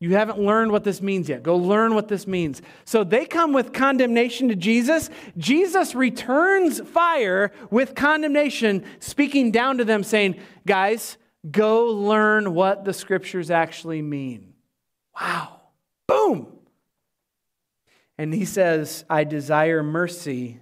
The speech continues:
not sacrifice." This is a quote from Hosea six six. I desire mercy, not sacrifice. What this means in Hosea's context was Hosea had a really hard job.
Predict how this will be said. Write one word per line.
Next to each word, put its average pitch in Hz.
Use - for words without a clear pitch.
not 127
sacrifice." 113
This 170
is 175
a 175
quote 180
from 160
Hosea 147
six -
six. -
I 151
desire 165
mercy, 139
not 151
sacrifice. -
What 180
this 214
means 208
in 180
Hosea's 180
context 156
was 175
Hosea 185
had 208
a 185
really 196
hard 202
job. 175